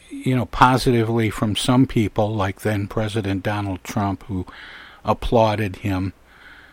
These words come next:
um, and, and pardoned him. A-, and then there, there were all kinds of, of critics. Did that, did his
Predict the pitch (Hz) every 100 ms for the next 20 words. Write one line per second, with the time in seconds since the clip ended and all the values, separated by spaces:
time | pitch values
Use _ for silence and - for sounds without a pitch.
0 | _ _ - 104 95 95 92 - - -
1 | 143 117 95 - 127 101 - 101 127 120
2 | 85 90 95 - - - - - - -
3 | _ _ - - - - 131 143 143 147
4 | 160 156 147 139 135 123 123 127 120 113
5 | 120 131 - 131 120 - 98 - - -
6 | 104 - - 170 170 131 104 - - -
7 | - - - - _ 135 120 156 147 139
8 | 131 - _ _ _ 127 143 175 202 -
9 | _ _ _ _ _ _ _ - - _
10 | _ _ _ _ _ _ _ _ 151 143
11 | 120 - 160 175 160 -